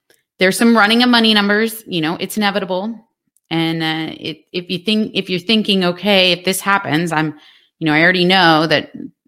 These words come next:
in order for us to sustain the workforce, it, you know, um, there maybe have to be some layoffs of individuals or try to consolidate some positions." So I, the only thing I would say to that is that, you know,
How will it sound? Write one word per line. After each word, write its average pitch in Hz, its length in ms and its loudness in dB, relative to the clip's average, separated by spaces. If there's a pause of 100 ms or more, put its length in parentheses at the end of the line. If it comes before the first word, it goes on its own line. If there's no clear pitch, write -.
(240)
in 156 140 -2
order 156 580 0
for 143 140 -4
us 143 160 -2
to 156 80 -8
sustain 156 720 0
the 147 80 -2
workforce, 143 640 -4
it, 147 180 -8
you 147 100 -4
know, 135 300 -6 (600)
um, 85 440 -10 (280)
there 160 180 2
maybe 156 240 2
have 151 220 0
to 170 60 -4
be 147 80 0
some 170 220 2
layoffs 202 480 2
of 156 100 -2
individuals 139 520 -2
or 165 120 -2
try 160 180 -2
to 160 100 -4
consolidate 156 640 0
some 156 160 -2
positions." 151 720 -6 (380)
So 233 320 2 (220)
I, - 260 -4 (280)
the 226 100 -2
only 285 200 2
thing 285 180 0
I 220 80 2
would 185 160 0
say 175 220 0
to 175 80 4
that 175 340 0
is 156 280 -6
that, 147 280 -6
you 156 80 0
know, 143 340 -2